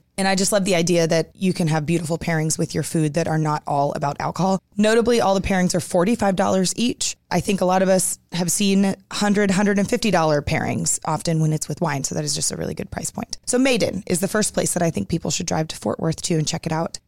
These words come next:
The second place, Hutchins Barbecue and Trophy Club. You may have read that the Hutchins Barbecue family sued each other over the rights to opening another barbecue restaurant with a similar name.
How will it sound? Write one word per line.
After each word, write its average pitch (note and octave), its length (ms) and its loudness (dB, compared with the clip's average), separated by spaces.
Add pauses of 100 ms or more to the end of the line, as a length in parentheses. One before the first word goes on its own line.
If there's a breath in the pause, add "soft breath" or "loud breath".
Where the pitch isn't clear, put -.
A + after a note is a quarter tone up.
The G#3 120 2
second A#3+ 360 2
place, F3+ 500 0
Hutchins A3 320 2
Barbecue F#3+ 580 2
and F3 140 0
Trophy - 320 -2
Club. - 360 -4 (120)
You G3 100 2
may G3 280 4
have G3 220 2
read F#3 480 4
that F3 600 2
the F#3 80 2
Hutchins G3 680 2
Barbecue F3+ 380 0
family F#3 800 2
sued G#3+ 440 2
each A3+ 260 -2
other F#3+ 420 2 (160)
over F3+ 480 4
the G3 140 0
rights F3 500 2
to - 180 -2
opening F3 460 2
another D#3+ 300 4
barbecue D#3+ 420 2
restaurant D#3 460 0
with D#3+ 160 0
a E3 40 2
similar D#3+ 380 0
name. D#3 360 -2